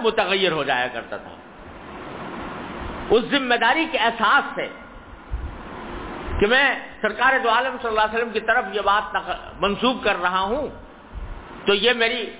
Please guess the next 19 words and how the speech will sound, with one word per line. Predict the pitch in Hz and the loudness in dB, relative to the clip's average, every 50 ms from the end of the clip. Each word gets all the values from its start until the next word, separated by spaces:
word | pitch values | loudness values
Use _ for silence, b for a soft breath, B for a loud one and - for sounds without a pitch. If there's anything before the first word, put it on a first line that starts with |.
| - - - - - - - - - | -18 -20 -20 -20 -20 -20 -20 -12 -2
میرے | 135 185 214 233 | 0 4 4 4
اوپر | 226 233 240 226 | 4 4 2 2
ایک | 214 175 160 | 2 0 2
بہت | 180 190 202 247 294 311 240 214 | 0 2 4 6 4 4 4 2
بڑی | 226 262 262 262 | 0 0 0 0
ذمہ | 220 240 226 220 233 | -2 -2 0 0 0
داری | 226 226 226 226 226 226 | 2 2 2 2 0 0
کا | 226 208 | 0 0
بوجھ | - - 202 233 254 220 226 | 0 2 4 4 4 4 4
ہے | 233 254 | 0 0
جس | 240 226 226 - | 0 -4 -4 -2
کا | 226 202 | -2 -2
جواب | 190 190 190 196 196 190 175 | 0 2 2 2 2 2 -2
مجھے | 165 170 | -2 -2
اللہ | 170 160 165 | 0 0 0
تبارک | 160 165 160 151 151 160 156 | -2 -2 0 2 2 2 0
و | 156 | 0
تعالیٰ | - 147 139 147 143 | 0 2 2 2 2
کے | 131 | -2